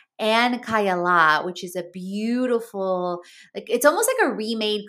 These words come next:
colonial town all in white, but it's very, very modern and super cute and super walkable,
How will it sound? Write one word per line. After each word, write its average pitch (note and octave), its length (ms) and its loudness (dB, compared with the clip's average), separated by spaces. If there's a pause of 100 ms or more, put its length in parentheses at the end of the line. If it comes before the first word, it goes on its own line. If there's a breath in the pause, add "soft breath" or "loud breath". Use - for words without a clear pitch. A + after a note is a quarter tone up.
colonial G3 600 -4 (160)
town F#3+ 340 -2
all F3+ 220 -4
in F3 100 -6 (120)
white, F#3+ 420 0
but A3 100 -2
it's F3+ 340 -6
very, G#3+ 300 4
very G#3+ 160 -2
modern F3+ 560 -2
and G#3 220 -8
super G#3+ 420 -6
cute G3+ 500 -2
and F#3 160 -6
super - 480 -4
walkable, G3+ 720 0